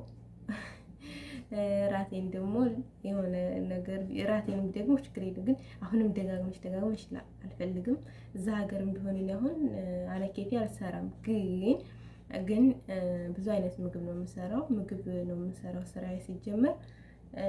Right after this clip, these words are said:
አንድ ሳምንት የተለያየ አይነት ምግብ እሰራና አንድ ሳምንት ማለት ነው የተለያየ ምግብ እሰራላቸውና እንደኔ ምግብ ደግሞ አልሰራም። የተለያየ ምግብ ነው የሚያዙኝ፣ የተለያየ ምግብ አንድ አይነት።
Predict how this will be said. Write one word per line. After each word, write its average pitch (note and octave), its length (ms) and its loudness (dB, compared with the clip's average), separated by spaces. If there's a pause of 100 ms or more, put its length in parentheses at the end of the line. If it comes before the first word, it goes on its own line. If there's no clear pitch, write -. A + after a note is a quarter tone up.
(120)
አንድ A3+ 320 6
ሳምንት C#4 480 6 (180)
የተለያየ G#3+ 760 2 (160)
አይነት F#3 340 -2
ምግብ F#3 280 -4
እሰራና F#3 560 -2
አንድ G3+ 240 2
ሳምንት F3+ 460 4
ማለት F3+ 260 -6
ነው - 100 -2
የተለያየ F#3+ 560 -2
ምግብ F#3 260 -6
እሰራላቸውና F3+ 840 -6 (960)
እንደኔ F#3+ 300 0
ምግብ F3+ 280 -2
ደግሞ G3+ 240 -2
አልሰራም። F3+ 600 -4
የተለያየ F3+ 440 -2
ምግብ F3+ 280 -2
ነው F3+ 100 -2
የሚያዙኝ፣ F3+ 360 0
የተለያየ B3+ 440 2
ምግብ F#3 240 -2
አንድ F#3 220 -2
አይነት። F3+ 300 -2